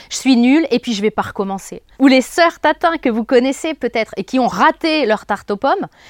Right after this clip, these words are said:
et c'est devenu la fameuse tarte Tatin. Elles se sont pas dit : « Notre tarte, elle est nulle et on peut rien en faire. » Elles ont utilisé l'information et le résultat de leur tarte pour rebondir et créer quelque chose de complètement nouveau.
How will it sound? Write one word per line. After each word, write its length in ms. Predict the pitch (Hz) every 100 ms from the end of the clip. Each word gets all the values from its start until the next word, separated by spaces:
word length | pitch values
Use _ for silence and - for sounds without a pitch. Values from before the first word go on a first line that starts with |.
| -
et 80 | 214
c'est 160 | 247
devenu 380 | 196 220 214 277 415 -
la 180 | 208 196
fameuse 380 | 226 208 302 - _
tarte 340 | 262 - 220
Tatin. 260 | 233 254 339
Elles 120 | 208 -
se 100 | 208
sont 160 | 208
pas 160 | 190 190
dit : « 160 | 247
Notre 220 | 285 202 -
tarte, 240 | 247 -
elle 120 | 196
est 100 | 202
nulle 200 | 226 320
et 60 | 247
on 80 | 202
peut 160 | 220
rien 240 | 220 240 233
en 80 | 254
faire. » 240 | 330 269 - - -
Elles 240 | 226 220
ont 140 | 247 - -
utilisé 800 | 349 381 359 330 294 240 262 247 - -
l'information 840 | 214 320 359 - 302 262 269 285 262
et 60 |
le 140 | 202 196
résultat 560 | 302 330 269 - 233
de 40 | 208
leur 160 | 175
tarte 300 | 269 320 _ _ - -
pour 220 | 302 285 247
rebondir 240 | 381 294 233 254 349 -
et 100 | 247
créer 280 | - 269 294
quelque 260 | 247 226
chose 240 | 220 294 208
de 80 | 214
complètement 640 | - 311 277 214 208 185
nouveau. 300 | 175 156 -